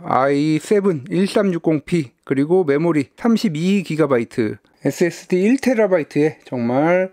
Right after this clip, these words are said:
강력한 스펙을 자랑합니다. 이 본체 그리고 밑에 있는 독, 이어폰 단자도 사용할 수 있고 내장 스피커도 들어있고 이렇게 볼륨 노브까지 있는 차세대 신개념 모듈 형식의 미니 피씨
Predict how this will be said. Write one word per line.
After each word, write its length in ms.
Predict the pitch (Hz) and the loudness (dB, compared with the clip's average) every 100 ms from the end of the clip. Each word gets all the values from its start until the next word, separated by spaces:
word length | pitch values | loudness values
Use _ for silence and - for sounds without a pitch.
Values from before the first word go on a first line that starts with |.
| _ | _
강력한 500 | - 180 214 208 175 | -2 0 0 0 -2
스펙을 440 | 151 208 220 170 139 | -4 -4 -2 0 0
자랑합니다. 760 | 147 139 139 127 131 - - - | 0 0 0 -2 -2 -6 -10 -16
이 180 | 160 135 | -2 0
본체 500 | 123 180 180 196 135 - | 2 0 0 0 -2 -2
그리고 360 | 123 127 180 175 | 0 2 2 0
밑에 260 | 156 180 | 0 0
있는 200 | 156 147 131 | 0 -2 0
독, 300 | 156 - _ _ | -2 -2 _ _
이어폰 400 | - 180 196 190 | 0 0 0 -2
단자도 360 | 165 147 139 135 | -2 -2 0 0
사용할 340 | 175 165 156 | 0 -2 -2
수 120 | - 135 | -2 -2
있고 340 | - 165 - _ | 0 -2 -2 _
내장 380 | 131 147 185 175 | 0 0 0 -2
스피커도 640 | - 254 277 - 220 180 | -4 -4 -4 -2 -2 -2
들어있고 400 | 139 131 117 - | -2 -2 -2 -4
이렇게 220 | 113 110 113 | -6 -6 -4
볼륨 560 | 160 180 160 147 208 | 0 0 0 0 0
노브까지 580 | 185 151 156 156 135 131 | 0 -2 -2 -2 -2 -2
있는 300 | 127 151 135 - _ _ _ | -2 -2 -4 -8 _ _ _
차세대 600 | - 220 220 190 160 - - | 0 2 2 0 -2 -6 -8
신개념 760 | - 208 190 175 185 202 196 | 0 2 2 0 0 0 2
모듈 520 | 147 165 175 180 175 170 | 2 2 2 0 0 0
형식의 800 | 156 147 147 143 170 180 185 131 | 0 -2 -2 0 2 2 -2 -2
미니 240 | 160 175 | -2 0
피씨 380 | - 147 - | -2 -4 -2